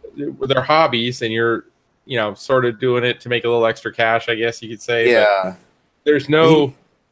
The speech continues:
Speaker 1: no one has copyrights to the stuff, right? So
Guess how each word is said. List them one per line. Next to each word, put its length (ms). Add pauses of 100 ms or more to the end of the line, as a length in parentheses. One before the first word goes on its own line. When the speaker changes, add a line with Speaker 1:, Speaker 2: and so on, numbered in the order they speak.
(120)
Speaker 1:
no 60
one 180
has 400
copyrights 1000 (460)
to 220
the 120
stuff, 500
right? 340
So 360